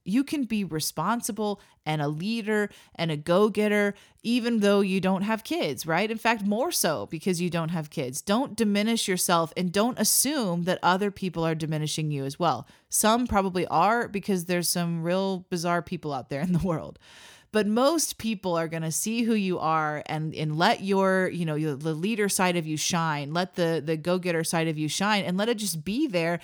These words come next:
And people are gonna respect that. Does motherhood change you and make you more responsible? Does it change you? Yes. Does it make you more responsible? I mean,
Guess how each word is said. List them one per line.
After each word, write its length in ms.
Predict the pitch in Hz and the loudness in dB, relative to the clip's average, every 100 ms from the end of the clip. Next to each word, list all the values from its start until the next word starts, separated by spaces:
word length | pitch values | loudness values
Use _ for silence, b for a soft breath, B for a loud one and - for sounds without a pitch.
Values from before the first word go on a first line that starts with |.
| B B | B B
And 140 | 208 208 | -6 -4
people 300 | 277 277 349 | -4 -2 -2
are 80 | 277 | -2
gonna 240 | 247 208 | -4 -2
respect 480 | 170 - - 269 - | -4 -4 -4 -6 -6
that. 280 | 85 - - b b - | -6 -6 -12 b b 2
Does 260 | 214 254 | 4 4
motherhood 500 | 220 226 226 226 202 | 4 4 4 4 2
change 400 | - 202 185 196 | 2 2 2 2
you 320 | 220 226 226 - | 0 2 0 0
and 120 | 170 | 0
make 200 | 175 175 | 0 0
you 80 | 196 | 2
more 160 | 185 180 | 4 2
responsible? 800 | 175 175 175 196 208 233 226 - B B B B B B _ _ - - - | 2 0 -2 -2 -2 -2 -2 -12 B B B B B B _ _ -20 -20 2
Does 180 | 233 220 | 4 4
it 80 | 208 | 2
change 380 | - 247 269 | 2 2 2
you? 80 | 294 | 0
Yes. 480 | 247 226 247 135 - | 0 4 4 2 0
Does 160 | 190 185 | 0 2
it 80 | |
make 200 | 190 202 | 2 0
you 80 | 233 | 0
more 140 | 208 202 | 2 2
responsible? 720 | 196 202 214 226 269 269 262 - - - | 0 0 0 0 -2 -2 -4 -18 -20 -10
I 60 | - | -6
mean, 540 | 302 302 285 - 196 | -4 -2 -4 -6 -12